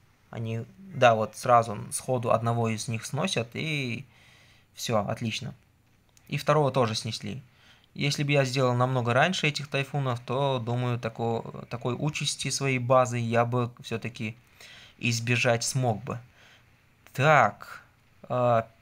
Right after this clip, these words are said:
Посейдоны работают без остановок. Всё ещё работают. А, весь бой работали, как только они вышли. Поэтому это очень-очень, а, было мне на руку. Так, этот Тор, по-моему, тоже сносится сразу без остановок.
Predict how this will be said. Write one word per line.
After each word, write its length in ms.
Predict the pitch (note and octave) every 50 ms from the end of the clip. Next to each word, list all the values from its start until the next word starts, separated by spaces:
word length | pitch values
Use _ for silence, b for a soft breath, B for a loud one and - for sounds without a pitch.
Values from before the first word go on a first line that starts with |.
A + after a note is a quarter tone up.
| _ _ - - - - - - - - - -
Посейдоны 560 | - C3+ - - E3 D#3 F3+ F#3 F#3+ F3 D3+
работают 540 | - B2+ C3 A#2+ B2 D3 D#3 D#3 - B2+ A2+
без 320 | G#2+ G#2+ G#2 C3+ C#3 B2+
остановок. 500 | B2 A#2 A#2+ - B2+ B2 A#2+ G#2+ G#2 G2 - -
Всё 220 | - - D3 C#3+
ещё 200 | B2+ - - A#2+
работают. 720 | A2 A2+ A2+ C3+ F3 G3+ G3 - D3 C3+ B2 B2 - - _ _ _ _ _ _ _ -
А, 200 | A2+ A2 A2 G2+
весь 360 | G#2 A#2 B2 D3 C#3+ A#2+ G#2+
бой 220 | A2 B2+ B2 A2 A2
работали, 560 | A#2 G#2+ A2 D3+ F3 E3+ D3 B2+ A#2 A2+ A#2 - _ _ _ _ _ _ _
как 160 | - A2 -
только 240 | - B2 A2+ A2 -
они 140 | G#2+ A2 A2+
вышли. 400 | A2 C#3 F3 - - B2 B2 A#2+ B B B B B B B B _
Поэтому 840 | - A#2 A#2 A#2 - B2+ B2+ B2+ B2+ B2+ B2+ A#2+ A#2+ A#2 A#2 A#2 - - - - -
это 320 | A#2+ B2 B2 B2 - A#2+
очень-очень, 760 | A#2+ B2 A#2+ A#2+ A#2+ - B2 A2+ A2+ A2 - - A#2+ A2 G2+ b b b b b b b b b b b -
а, 320 | - A2 G#2 G#2 G2+ G2
было 420 | G#2+ A2 A2+ B2 B2 B2+ B2+ B2 B2+
мне 380 | B2 A#2+ B2 B2 B2 A#2 A#2 -
на 220 | B2+ B2+ B2 A#2
руку. 300 | A2 A2+ G#2 - A2 G#2 B2 - _ - _ _ _ _ _
Так, 320 | - D3 C3 A2+ - - - -
этот 300 | D#3 D3+ D3+ D#3+ D3+ -
Тор, 180 | - D#3 C3+ -
по-моему, 320 | - B2 C3 B2+ B2 A#2+
тоже 300 | B2 - D3 C3 A#2 A2+
сносится 640 | G#2+ - - C3 C#3 D3+ D3 - C3 - - A#2 A2
сразу 400 | - - A#2 A#2 A#2+ A2+ A#2 A2
без 240 | A2 A2+ A#2 A2 A2+
остановок. 600 | A2+ - - - A2+ A2 A2+ A2+ A#2 A#2 -